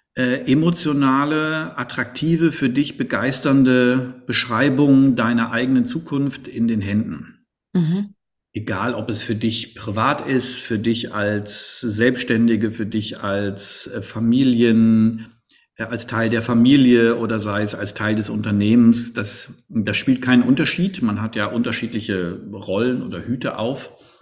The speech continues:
Speaker 1: Und, ähm, dieses Zukunftsbild, so wie wir es nennen, ist tatsächlich erstmal ein geschriebener Text,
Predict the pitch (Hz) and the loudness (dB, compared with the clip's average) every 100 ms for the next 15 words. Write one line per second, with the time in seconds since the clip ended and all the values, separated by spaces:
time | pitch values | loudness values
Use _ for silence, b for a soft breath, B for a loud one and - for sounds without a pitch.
0 | b b b b b - 127 123 127 127 | b b b b b 2 6 8 8 6
1 | 120 120 117 117 117 117 117 - - _ | 0 4 6 6 6 4 0 -10 -20 _
2 | _ _ _ _ _ _ _ 117 104 131 | _ _ _ _ _ _ _ -8 -2 0
3 | 135 131 - - 180 - 147 - 107 123 | 2 -2 -4 -2 0 2 0 0 2 4
4 | 180 202 143 139 131 117 120 110 127 147 | 4 4 0 0 0 -2 0 2 0 -2
5 | - 127 120 131 139 117 123 135 123 120 | -6 -8 -6 -4 -2 -2 -2 0 2 2
6 | 113 - 123 110 - 117 117 - - | 2 4 4 4 2 -4 -6 -10 -12